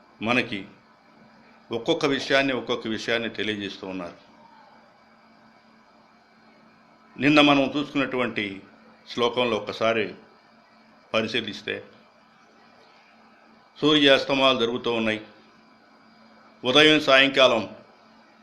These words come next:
వస్తూ ఉన్నాయి, పోతూ ఉన్నాయి. ఇలా శిశిర వసంతం, అన్ని వసంతాలన్నీ ఓ-, అన్నీ కూడా వస్తూ పోతూ ఉన్నాయి.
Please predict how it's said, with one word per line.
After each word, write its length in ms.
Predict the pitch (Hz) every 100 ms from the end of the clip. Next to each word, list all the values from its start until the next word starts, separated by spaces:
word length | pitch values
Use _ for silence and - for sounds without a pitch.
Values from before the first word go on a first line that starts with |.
| - 113
వస్తూ 300 | 113 - 123
ఉన్నాయి, 260 | 120 117
పోతూ 320 | 101 104 110 101
ఉన్నాయి. 300 | 101 101 - - _ _ _ _ _ _ _ _ _ _ _ _ _ _ _ _ _ _ _ _ _ _ _ _ _ _ _ _ _ _ - _ 143
ఇలా 540 | 160 165 123 107 - - _ _ _ _ _ _ _ _ - - _
శిశిర 320 | - 160 185 170
వసంతం, 540 | 151 156 147 139 110 - - _ _ _ _ _ _ -
అన్ని 220 | 110 143
వసంతాలన్నీ 720 | 135 113 151 143 147 131 127 123
ఓ-, 240 | 120 113 - - 107
అన్నీ 160 | 123
కూడా 400 | 120 113 98 90 - _ _ _ _ _ _ _ _ _ _ _ 113
వస్తూ 240 | 117 135
పోతూ 320 | 110 117 110
ఉన్నాయి. 320 | 110 110 104